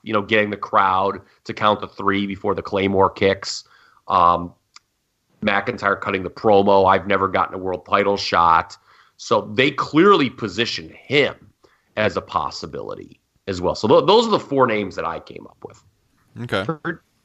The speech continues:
Speaker 3: pretty shocking turn of events from these masters of narrative, the, you know, the W W E writers.
Speaker 2: <laughs> The masters of narrative. I love that.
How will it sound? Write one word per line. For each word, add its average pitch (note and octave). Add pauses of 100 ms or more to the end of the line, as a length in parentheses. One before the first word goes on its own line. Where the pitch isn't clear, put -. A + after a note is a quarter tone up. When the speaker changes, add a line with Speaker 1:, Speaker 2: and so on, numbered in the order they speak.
(100)
Speaker 3:
pretty D#3+
shocking A#2+
turn B2+
of G#2+
events G2+
from F#2
these F#2
masters F#2+
of F2
narrative, F#2 (180)
the, E2+
you G#2+
know, F2+
the E2
W F2
W F2+
E E2+
writers. E2 (800)
Speaker 2:
<laughs> B2+ (1600)
The A#2+
masters F2+
of E2
narrative. D#2+
I D#2+
love D#2
that. D#2